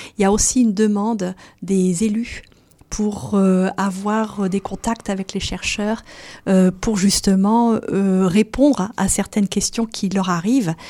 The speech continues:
et, euh, à laquelle, euh, bah, ils sont pas forcément préparés ou, euh,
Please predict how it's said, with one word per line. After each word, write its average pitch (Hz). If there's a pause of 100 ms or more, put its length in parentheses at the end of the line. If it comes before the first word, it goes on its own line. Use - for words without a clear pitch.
(320)
et, 202
euh, 175
à -
laquelle, 214
euh, 175
bah, 175
ils 170
sont 180
pas 180
forcément 180
préparés 185
ou, 170
euh, 156